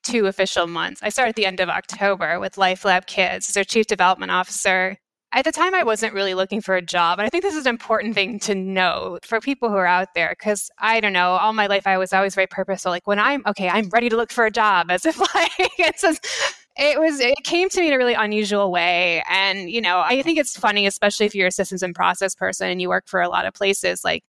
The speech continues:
you often think, "Well, if I could do it my own way, I mean, this thing would just be, like, ripping off its rails, right? I would just, like, nail it, and this would be way better run than it currently is and wherever I am."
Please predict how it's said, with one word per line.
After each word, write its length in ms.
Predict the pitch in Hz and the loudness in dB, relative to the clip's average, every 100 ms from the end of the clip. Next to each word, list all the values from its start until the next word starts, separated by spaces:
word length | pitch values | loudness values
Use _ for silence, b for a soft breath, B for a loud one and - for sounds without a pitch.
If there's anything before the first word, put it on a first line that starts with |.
| _ _ _ - | _ _ _ -2
you 120 | 240 | 0
often 300 | 247 247 226 | 2 2 0
think, 240 | 208 185 | -2 -2
"Well, 100 | 180 | -4
if 120 | 175 | -2
I 120 | 247 302 | -2 0
could 160 | 277 | -2
do 120 | 254 | -2
it 100 | 247 | -2
my 180 | 202 196 | 0 2
own 160 | 202 190 | 2 2
way, 200 | 170 165 | 0 0
I 100 | 175 | -2
mean, 220 | 190 185 | -2 -2
this 140 | 226 - | -2 0
thing 140 | 254 | 0
would 80 | 196 | 0
just 140 | 190 | -2
be, 120 | 196 185 | -2 -2
like, 220 | 165 180 | -2 0
ripping 240 | 208 208 | -2 0
off 160 | 190 175 | 0 0
its 160 | 175 175 | -4 -2
rails, 400 | 165 - - 185 | 0 0 -2 0
right? 200 | 196 202 | 2 2
I 120 | 208 | 0
would 120 | 190 185 | 0 -2
just, 280 | 175 - | -4 -2
like, 280 | 185 151 151 - | -2 0 -2 -2
nail 340 | 214 240 233 | 2 4 4
it, 200 | 226 214 | 4 2
and 120 | 202 | 2
this 160 | 208 240 | 0 0
would 100 | 202 | -2
be 140 | 185 | -2
way 300 | 190 196 220 | -4 0 2
better 240 | 196 196 175 | 2 2 2
run 180 | 175 170 | 0 0
than 120 | 170 | -4
it 160 | 170 | -6
currently 380 | - 180 170 170 | -2 -2 -2 -4
is 120 | 165 175 | -4 -4
and 80 | |
wherever 240 | 170 151 151 | -4 -4 -2
I 120 | 139 | -2
am." 260 | 143 147 | -2 -4